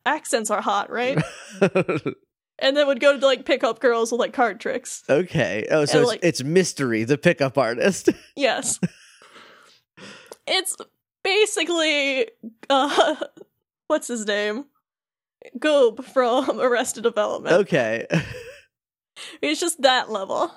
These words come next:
Speaker 2: All right.
Speaker 1: And then, um, yeah.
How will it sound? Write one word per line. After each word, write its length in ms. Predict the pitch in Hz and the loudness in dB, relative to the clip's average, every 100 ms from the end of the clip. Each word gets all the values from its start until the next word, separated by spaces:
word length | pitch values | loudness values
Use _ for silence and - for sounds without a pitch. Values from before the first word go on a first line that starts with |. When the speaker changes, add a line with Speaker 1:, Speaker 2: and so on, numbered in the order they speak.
| _ | _
Speaker 2:
All 140 | - 156 | 0 2
right. 340 | 123 110 117 - _ _ _ - | 2 0 -4 -8 _ _ _ -4
Speaker 1:
And 280 | 254 247 240 | 0 0 0
then, 280 | 247 247 240 | 0 0 2
um, 500 | 240 240 233 196 - | 2 2 0 -2 -4
yeah. 420 | 269 233 208 262 | 0 0 0 -6